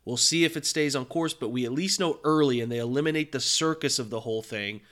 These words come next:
whether he's gonna play this week. They eliminate it early. They say they're gonna be patient with this. They're sticking to that plan. I think that's a smart thing to do. Some quotes that came out from Berea today that I thought were interesting.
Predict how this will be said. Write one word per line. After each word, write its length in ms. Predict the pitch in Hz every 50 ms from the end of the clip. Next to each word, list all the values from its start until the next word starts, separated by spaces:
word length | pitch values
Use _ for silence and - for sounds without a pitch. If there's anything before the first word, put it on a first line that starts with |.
| _ _ _ _ _ _ _
whether 200 | - 117 120 120
he's 120 | 123 123 117
gonna 180 | 120 127 120
play 280 | 117 - - 170 175 165
this 200 | 135 123 110 -
week. 180 | 120 117 110 -
They 80 | 123 117
eliminate 420 | 117 123 139 151 165 170 170 165
it 120 | 165 160
early. 400 | 165 170 165 151 120 92 95 - _ -
They 120 | - 104
say 240 | 104 - - 117 120
they're 140 | 120 123 123
gonna 180 | 120 127 131 127
be 160 | 127 143 139
patient 440 | 143 - 160 160 160 156 - 160 156
with 160 | 151 147 -
this. 180 | 156 151 147
They're 140 | - - 127
sticking 420 | - - - 151 147 - 156 151 143
to 60 | 143
that 220 | 139 139 135 135 -
plan. 440 | - 135 135 131 131 131 127 127 127 - - - - - - _ -
I 60 | 117
think 240 | 117 - 135 127 120
that's 280 | - 127 120 120 -
a 40 | 123
smart 640 | - - - - 127 127 135 135 135 135 135 - - -
thing 360 | - - 131 123 120 123 120
to 140 | 117 - 120
do. 220 | 110 117 123 120 113
Some 220 | - - 165 175
quotes 420 | - - - 233 - - - -
that 160 | - 226 196 196
came 220 | - 202 196 196
out 200 | 190 175 139 -
from 120 | 175 165
Berea 340 | 147 147 147 151 156 156 147
today 260 | - 156 135 139 135
that 140 | 127 127 127
I 100 | 127 127
thought 300 | 123 - - 131 113 113
were 100 | 120 117
interesting. 640 | - 131 135 139 - 139 131 - - 120 113 107 104